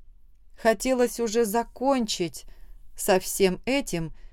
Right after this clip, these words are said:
и вернуться на свое место.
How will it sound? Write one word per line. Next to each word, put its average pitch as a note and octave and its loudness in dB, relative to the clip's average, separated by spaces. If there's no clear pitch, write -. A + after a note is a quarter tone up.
и B3 2
вернуться C4 2
на B3 0
свое F#3 0
место. D#3+ -6